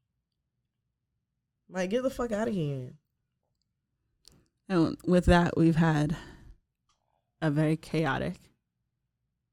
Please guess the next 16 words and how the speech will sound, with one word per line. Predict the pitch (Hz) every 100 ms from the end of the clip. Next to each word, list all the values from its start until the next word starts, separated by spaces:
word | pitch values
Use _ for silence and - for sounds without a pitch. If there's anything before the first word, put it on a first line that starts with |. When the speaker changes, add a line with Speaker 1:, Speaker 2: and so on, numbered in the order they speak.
| _ _ _ -
Speaker 2:
but | 180 - _ _ _ _ -
very | 214 262 285 269 262 - _ _ _ _ _ _
chaotic | - 311 339 403 -
good, | - 175 175
I | 170 160
would | 165
say. | - 151 151 185 - _ _ _ _ _ _ _ _ _ _ _ _ _ _ _ 175
Chaotic | 160 170 190
good, | 139 156
not | 156 156
chaotic | 160 156 156
bad | 143 139
or |
chaotic | 147 151 151 156
neutral. | 147 139 151 196 - _
Speaker 1:
Yeah. | 190 185 175 170 175